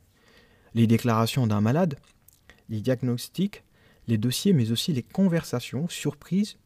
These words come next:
au domicile lors d'une visite, les confidences des familles.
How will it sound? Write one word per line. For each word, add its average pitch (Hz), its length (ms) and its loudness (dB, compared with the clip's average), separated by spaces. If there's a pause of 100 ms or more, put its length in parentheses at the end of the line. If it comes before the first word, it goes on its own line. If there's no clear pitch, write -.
(120)
au 117 140 0
domicile 147 880 2 (100)
lors 123 260 2
d'une 113 220 2
visite, 117 460 -2 (680)
les 120 140 2
confidences 135 580 -2
des 135 80 -4
familles. 123 340 -2